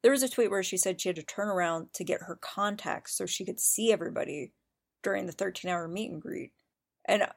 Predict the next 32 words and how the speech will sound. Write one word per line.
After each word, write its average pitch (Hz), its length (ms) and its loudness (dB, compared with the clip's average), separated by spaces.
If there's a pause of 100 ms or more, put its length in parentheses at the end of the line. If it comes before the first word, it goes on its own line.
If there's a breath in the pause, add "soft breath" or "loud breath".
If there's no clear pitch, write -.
(260)
when 214 220 8
we 208 120 6
read 220 180 10
that 180 160 8
tweet, 180 220 0
I 180 100 4
was 180 160 2
just - 220 0
saying, 185 540 0 (500)
"I 202 80 6
wonder 254 560 8 (440)
how 196 220 4
bad 185 320 6
her 180 140 0
vision 175 360 2
really 170 300 0
is," 185 320 2
because 175 260 -6
for 180 200 -6
me, 208 360 2
I 170 260 6 (340)
couldn't 190 420 -2
even 175 320 -2
leave 180 240 6
the - 80 -4
house 175 540 2
without - 400 0 (560)
having - 240 -6
my - 120 -6
<laughs> - 0 -
contacts 208 640 2
in. 185 220 0